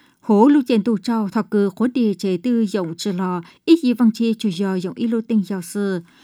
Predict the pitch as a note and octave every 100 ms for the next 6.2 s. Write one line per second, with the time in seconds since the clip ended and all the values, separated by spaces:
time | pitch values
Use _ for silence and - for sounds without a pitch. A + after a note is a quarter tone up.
0 | _ - B3 B3 D4+ D4 A#3 G#3 G3+ G3+
1 | F#3+ G3 F#3 E3+ _ A3+ B3 C4+ C#4 G#3
2 | F#3+ F3+ E3+ _ - G#3+ - C4+ B3 G#3
3 | A#3 A#3+ A3 F#3 F3 B3 G#3 F#3+ F#3 E3+
4 | _ _ _ A3 C4 A#3 A#3+ C#4 C4+ B3+
5 | A3 A#3+ A#3 B3+ G#3+ A3+ A3 G3+ G#3 A3
6 | G#3